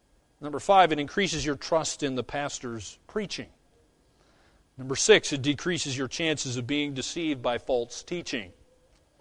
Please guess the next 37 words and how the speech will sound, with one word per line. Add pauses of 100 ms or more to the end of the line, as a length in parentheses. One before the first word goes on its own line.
(420)
And
last,
it
functions (440)
for
you
as
a (240)
responsible
model
of
personal
Bible
study. (560)
Okay? (320)
As
I'm
preaching,
one
of
the
things
I'm
trying
to
do
is (640)
to
prepare
you
to
do
the
work
of
the
ministry.